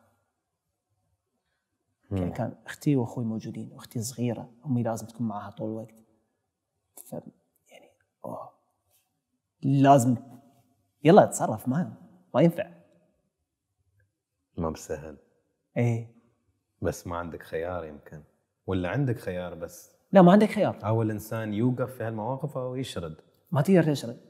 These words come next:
Speaker 2: شنو بقى؟ وين بروح؟ الصف الأول أنا.
Speaker 1: مم.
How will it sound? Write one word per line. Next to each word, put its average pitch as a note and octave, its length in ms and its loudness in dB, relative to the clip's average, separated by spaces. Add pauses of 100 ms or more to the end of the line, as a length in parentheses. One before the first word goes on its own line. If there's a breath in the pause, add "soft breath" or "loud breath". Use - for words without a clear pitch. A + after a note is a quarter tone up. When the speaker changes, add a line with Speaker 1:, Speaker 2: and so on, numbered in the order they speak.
(520)
Speaker 2:
شنو B2+ 200 2
بقى؟ A2+ 160 0
وين B2+ 160 -2
بروح؟ A#2+ 240 -4
الصف - 240 -20
الأول B2 280 -6
أنا. A2 220 -18 (1700)
Speaker 1:
مم. E2+ 300 -10